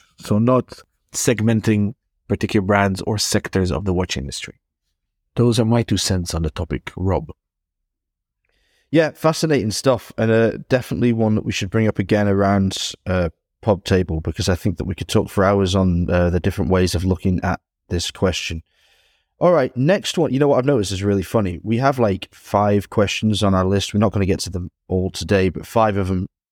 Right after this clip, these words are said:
Speaker 2: are from Chris, but not the same Chris. It's five different Chris's. And it's really,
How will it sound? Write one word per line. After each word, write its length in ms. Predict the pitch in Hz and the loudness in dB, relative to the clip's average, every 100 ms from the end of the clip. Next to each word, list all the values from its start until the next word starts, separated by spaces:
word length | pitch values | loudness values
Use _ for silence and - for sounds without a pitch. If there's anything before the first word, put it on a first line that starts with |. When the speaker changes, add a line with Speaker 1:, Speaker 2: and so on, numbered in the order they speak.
| _ | _
Speaker 2:
are 160 | 95 92 | -2 -2
from 460 | - 104 92 87 82 _ _ _ _ _ _ - | 0 0 2 0 -4 _ _ _ _ _ _ -6
Chris, 560 | - 101 82 - - - _ _ - | 0 0 0 -6 -12 -16 _ _ -4
but 100 | 98 | 0
not 220 | 107 - | 2 0
the 80 | 98 | -2
same 400 | - 110 104 92 | 0 2 2 0
Chris. 480 | - 110 80 - - _ _ _ | 0 0 -2 -8 -14 _ _ _
It's 100 | - | -4
five 320 | - 113 110 | 2 2 2
different 320 | 113 - 98 | -2 -2 -4
Chris's. 480 | - 113 - 90 - _ _ _ - | -2 -2 -2 -8 -10 _ _ _ -4
And 80 | |
it's 160 | 101 - | -4 0
really, 240 | 120 117 | 0 0